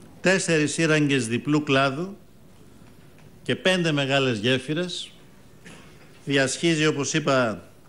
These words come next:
δύο περιφέρειες και τέσσερις νομούς.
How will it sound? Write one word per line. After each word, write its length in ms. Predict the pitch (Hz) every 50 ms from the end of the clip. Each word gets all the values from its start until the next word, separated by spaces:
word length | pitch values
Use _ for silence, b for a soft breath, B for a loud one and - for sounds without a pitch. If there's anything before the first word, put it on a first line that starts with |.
| - - 120
δύο 200 | 135 147 139 -
περιφέρειες 680 | 135 131 123 117 - - 139 139 139 151 156 147 151
και 100 | - 139
τέσσερις 560 | - - 156 160 151 - 143 135 127 120 107
νομούς. 580 | 107 110 107 107 110 123 151 160 - - -